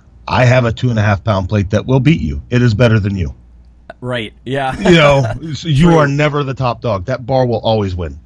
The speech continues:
Speaker 1: You,
Speaker 2: Yeah.
Speaker 1: I, you know, I, I've never met a person that couldn't walk in. I'll, "Okay, your best squat's a thousand twenty-three. Okay, here you go, buddy. Thousand twenty-eight. Let's do it." <laughs> You know?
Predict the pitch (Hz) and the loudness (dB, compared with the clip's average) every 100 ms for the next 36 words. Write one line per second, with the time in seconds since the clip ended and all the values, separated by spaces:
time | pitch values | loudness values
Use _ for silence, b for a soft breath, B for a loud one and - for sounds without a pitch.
0 | 123 117 120 107 107 110 104 110 123 151 | -8 -6 -6 -6 -6 -4 -6 -2 0 2
1 | 113 - B B B B - 123 113 113 | 0 -2 B B B B -2 0 2 2
2 | 104 107 117 127 131 135 127 120 107 117 | 2 0 0 0 0 0 -2 -2 -4 -2
3 | 113 110 107 113 104 104 - 98 92 120 | 0 0 0 -2 -2 -2 -4 -2 0 0
4 | 107 87 98 107 - 110 90 - 98 101 | 0 -2 -2 -2 0 0 0 0 0 0
5 | 104 104 110 117 135 131 - 185 151 156 | -2 -4 -2 0 0 0 0 0 0 0
6 | 151 120 117 110 - 113 110 104 113 110 | 0 2 2 0 0 0 0 0 -2 0
7 | 104 85 95 - 95 - - - - _ | 0 -2 -6 -2 -2 -2 -8 -10 -12 _
8 | - - 156 170 214 - | -20 -4 0 2 2 0